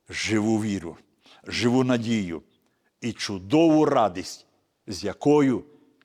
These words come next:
не зрівняється ніщо на землі. Ні золото, ні срібло, ні слава,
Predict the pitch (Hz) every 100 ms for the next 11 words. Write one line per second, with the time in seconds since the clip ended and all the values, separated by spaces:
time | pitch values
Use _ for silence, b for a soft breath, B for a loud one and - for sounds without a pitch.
0 | _ 123 185 135 147 147 139 139 135 127
1 | - 123 113 - 117 113 101 98 90 78
2 | _ _ _ 104 113 117 143 147 139 131
3 | 120 - b b - 120 - 143 156 131
4 | 123 107 _ b b 120 117 - 147 156
5 | 135 117